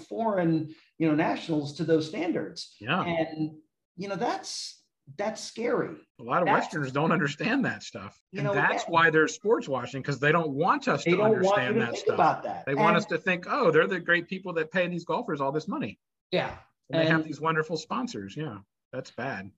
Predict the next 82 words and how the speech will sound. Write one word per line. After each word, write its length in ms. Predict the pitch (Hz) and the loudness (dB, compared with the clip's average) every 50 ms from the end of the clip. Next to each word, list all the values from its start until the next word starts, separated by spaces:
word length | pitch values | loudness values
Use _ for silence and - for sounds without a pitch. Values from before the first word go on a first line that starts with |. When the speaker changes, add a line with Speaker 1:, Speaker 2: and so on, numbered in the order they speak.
| _ _ 123 | _ _ -8
Speaker 1:
I 80 | 135 | -6
know 260 | 135 135 143 156 156 160 | -2 0 2 4 4 4
that 300 | 139 147 139 139 139 - | 4 2 0 0 -4 -4
Brooks 220 | - 143 139 139 - | -2 -2 -2 -2 -2
Koepka 380 | - 147 135 135 - 139 123 120 | -2 -2 -2 0 0 -2 0 0
was 140 | 120 - - | 0 -2 -4
like, 120 | 139 - | -4 0
"You're 220 | 160 185 196 - | 4 4 4 4
putting 240 | - 180 180 170 160 | 4 2 2 2 2
a 20 | 143 | 2
dark 300 | 143 151 156 151 151 - | 2 2 2 2 -2 -2
cloud 240 | 139 143 139 135 | -2 0 0 2
over 140 | 131 123 110 | 0 -2 -2
the 120 | 113 131 143 | 0 2 2
Open." 180 | 135 117 107 | 2 2 -2
It's 100 | 98 98 | -10 -12
like, 100 | 104 101 - | -14 -12 -12
okay, 180 | - - 113 101 | -10 -8 -8 -6
first 240 | - 160 165 - - | 0 0 0 0 -2
of 80 | 127 | -6
all, 140 | 120 117 113 | -6 -6 -6
journalists 420 | 110 131 139 143 131 120 117 - 120 | -2 0 0 0 0 -2 -4 -6 -10
are 60 | 113 | -10
not 200 | 120 127 127 - | -8 -8 -8 -6
doing 200 | 123 117 113 110 | -6 -8 -8 -8
that 160 | 110 107 - | -10 -10 -8
by 100 | 101 101 | -8 -8
asking 280 | 95 92 - - 95 - | -8 -10 -14 -18 -14 -8
questions, 420 | 123 120 110 - - 92 92 - | -8 -8 -8 -8 -12 -16 -16 -12
'cause 160 | - 127 120 | -12 -12 -8
that's 220 | 139 147 139 139 - | -6 -6 -6 -6 -8
their 140 | 120 110 | -12 -12
job. 400 | 104 - 135 127 110 104 - - _ _ - - _ _ _ _ - | -6 -4 -4 -4 -4 -6 -8 -12 _ _ -20 -20 _ _ _ _ 0
Second 140 | 240 240 220 | 2 2 4
of 80 | 175 | 6
all, 320 | 156 143 143 - - _ _ - | 6 4 4 2 -8 _ _ -4
the 80 | 170 - | 0 4
U 100 | 180 190 | 6 6
S 120 | 185 190 | 6 6
Open 180 | 233 214 180 175 | 6 4 6 4
will 80 | 165 | 4
be 60 | 156 139 | 2 4
fine. 320 | 170 185 127 90 85 101 | 2 0 -2 -2 -4 -2
Once 180 | 135 190 - - | -2 -2 -2 0
people 240 | - - 143 233 | -2 -2 -2 -2
start 260 | - - 196 165 147 - | -2 0 2 0 0 0
teeing 220 | - 185 165 147 | -2 -2 0 0
off, 300 | 151 151 131 110 - - | 2 0 0 -2 -4 -2
the 80 | 139 139 | 0 2
U 80 | 143 | 2
S 100 | 135 143 | 2 4
Open 180 | 147 135 135 127 | 2 0 0 0
will 80 | 117 | -4
be 80 | 107 107 | -6 -4
fine, 300 | 110 175 165 135 117 110 | -2 0 0 0 0 -2
'cause 140 | 123 113 - | -6 -6 -2
people 200 | 156 151 135 127 | -2 0 0 0
will 80 | 110 | -4
be 60 | 117 110 | -4 -2
talking 280 | - 127 113 107 107 | -2 -2 -2 -2 -6
about 140 | 98 92 87 | -12 -12 -12
the 60 | 98 | -6
golf. 320 | 90 143 143 117 95 - - - - _ _ _ - | -2 -2 -2 -2 -4 -6 -12 -20 -20 _ _ _ 2
But 80 | 196 | 2
Speaker 2:
Yeah. 80 | 175 214 | 4 4
Speaker 1:
I 60 | 269 | 2
think 220 | - - - 170 | 0 -4 -8 -4
it's 180 | 175 156 - - | -4 -4 -4 -4
perfectly 520 | - - 202 190 143 156 139 143 143 131 | -6 -2 0 0 0 0 -4 -2 -2 -2
reasonable 540 | 123 165 233 247 185 160 143 127 127 131 127 | 0 0 -2 -2 -2 -2 -2 -2 -2 -2 -4
and 120 | 131 123 - | -6 -8 -4
frankly 440 | 156 156 143 135 - 127 120 113 | -2 -2 -2 0 -2 -4 -4 -2
important 580 | 107 104 107 - - 151 147 - 143 139 135 139 | -4 -6 -4 -2 0 0 0 0 -2 -4 -4 -4
to 80 | - - | -8 -6
talk 260 | 151 135 120 - - | -4 -4 -4 -2 -6
about 220 | 123 113 110 113 | -6 -6 -6 -6
it 100 | 113 - - | -8 -8 -8
before 300 | 143 - - - - 120 | -10 -8 -4 -4 -2 0
you 120 | 240 143 | -2 -2
tee 180 | - 123 101 87 | -4 -6 -8 -8
off, 240 | 82 - - - - | -10 -12 -18 -18 -10
right? 200 | 110 131 156 | -4 -2 -2